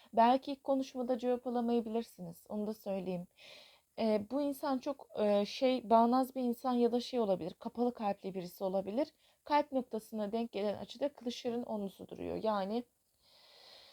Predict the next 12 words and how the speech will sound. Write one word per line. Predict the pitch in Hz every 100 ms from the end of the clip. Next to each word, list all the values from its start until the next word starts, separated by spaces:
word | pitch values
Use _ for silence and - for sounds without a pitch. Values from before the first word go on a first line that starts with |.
| - _ _
işte | - - 269 269
çok | - 285 - - - - - - - -
hayatında | 254 247 262 262 254 247
üzüntüler | 240 240 240 262 240 240
ve | 240
sıkıntılar | - - 233 254 240 233 214
belki | 196 185 180 175
varmış | 175 170 170 269 - - -
ama | 220 226
bir | 233
şekilde | 262 - 208 208 269 302 _ _ _ _ _ _
hani, | 220 220